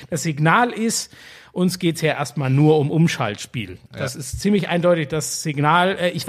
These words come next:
Speaker 1: man kann auch ohne einen Neuner Ballbesitz Fußball spielen, aber es war ziemlich offensichtlich, dass, äh, Leverkusen das zumindest in Halbzeit eins mal nicht vorhat. Dass sie's aber können,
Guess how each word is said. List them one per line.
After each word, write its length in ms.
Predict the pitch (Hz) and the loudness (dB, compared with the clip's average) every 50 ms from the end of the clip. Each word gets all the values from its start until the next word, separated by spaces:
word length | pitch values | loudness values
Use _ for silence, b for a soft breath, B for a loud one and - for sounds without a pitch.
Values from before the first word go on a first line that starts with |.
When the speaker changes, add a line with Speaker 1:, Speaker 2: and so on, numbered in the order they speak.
| - - 156 | -8 -6 -4
Speaker 1:
man 180 | 156 151 156 | -4 -2 -4
kann 260 | 156 - 180 202 196 | -2 0 0 0 0
auch 140 | - 160 127 | 0 -2 -4
ohne 300 | - 196 196 190 175 170 | -2 0 2 2 4 4
einen 260 | 170 165 156 156 151 | 4 2 2 2 2
Neuner 400 | 151 151 156 165 170 170 165 160 | 2 2 0 0 0 0 -2 -2
Ballbesitz 500 | 151 - 156 165 170 160 165 160 160 151 - | -2 0 0 0 0 0 0 -2 -2 -2 -4
Fußball 380 | - 175 156 - - 156 147 | -4 -4 -4 0 0 0 0
spielen, 240 | - - - 156 147 | 0 0 0 0 0
aber 120 | 151 143 139 | 0 0 0
es 80 | - | 2
war 100 | 143 135 | 0 0
ziemlich 320 | - - 160 156 147 120 131 | 0 2 2 2 2 2 0
offensichtlich, 480 | 131 120 139 127 139 127 127 143 127 | -2 0 0 0 0 -2 -2 -4 -4
dass, 220 | 127 143 123 127 - | -4 -4 -4 -6 -6
äh, 160 | - - 151 | -8 -8 -6
Leverkusen 540 | 147 143 143 143 139 143 127 135 147 131 135 | -4 -2 0 0 0 0 -2 -2 -2 -2 -2
das 160 | 139 131 127 | -2 -2 -2
zumindest 260 | - 151 143 123 - | -2 -4 -2 -2 -2
in 60 | 143 120 | -2 -2
Halbzeit 280 | 131 123 - 147 - | -2 -4 -4 -6 -6
eins 220 | - 139 160 143 147 | -4 -4 -4 -2 -2
mal 120 | 131 127 | -2 0
nicht 180 | 151 160 156 - | 0 -2 -2 0
vorhat. 400 | - 190 190 151 170 202 - - B B B B B B | 2 2 4 4 4 2 0 -4 B B B B B B
Dass 160 | - 170 156 156 | -4 -2 -2 0
sie's 160 | 175 135 170 | 0 -2 0
aber 180 | 143 139 131 | 0 0 0
können, 540 | 131 - - 262 277 262 196 175 196 233 - | 0 2 2 4 4 6 6 6 6 4 2